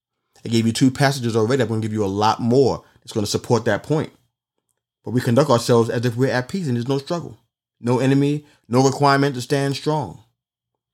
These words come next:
Here are just a few passages that may change your mind today. Matthew sixteen and eighteen. It reads, "On this rock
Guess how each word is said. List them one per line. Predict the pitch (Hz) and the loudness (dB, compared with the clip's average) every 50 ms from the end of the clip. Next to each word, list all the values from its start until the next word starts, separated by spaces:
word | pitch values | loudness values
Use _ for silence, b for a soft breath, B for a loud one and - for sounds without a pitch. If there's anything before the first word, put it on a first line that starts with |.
| _ _ _ _ _ _ _ _ _ _ _ _ _ _ _ _ | _ _ _ _ _ _ _ _ _ _ _ _ _ _ _ _
Here | - 143 143 | 2 4 4
are | 127 117 | 6 4
just | 120 120 127 127 | 2 0 -2 -4
a | 117 | -4
few | 110 - - 165 170 - | -4 -4 -2 0 0 2
passages | - 131 120 117 113 120 113 104 | 2 2 0 0 -2 -4 -4 -4
that | 110 101 | -2 -2
may | 104 107 120 135 139 127 | 0 2 2 2 2 2
change | - - 131 123 120 113 | 0 0 0 0 0 0
your | 117 113 | 0 -2
mind | 107 104 104 101 98 98 98 | -2 -2 -4 -4 -6 -6 -8
today. | - 98 87 78 71 | -8 -6 -6 -6 -6
Matthew | 80 95 117 123 - - 120 117 | -2 0 0 0 0 0 -4 -4
sixteen | - - 143 139 135 - - 135 127 | -2 -2 -2 -2 -2 0 0 2 2
and | 127 135 | 4 4
eighteen. | 139 143 139 - 117 92 76 64 71 | 2 0 0 -4 -6 -6 -6 -6 -4
It | 110 117 | -4 -2
reads, | 120 165 180 156 123 104 87 - | 0 2 2 2 0 0 -2 -2
"On | 120 135 139 | 0 0 2
this | 143 143 - | 2 0 0
rock | 135 160 170 170 170 - | 2 2 2 2 2 -2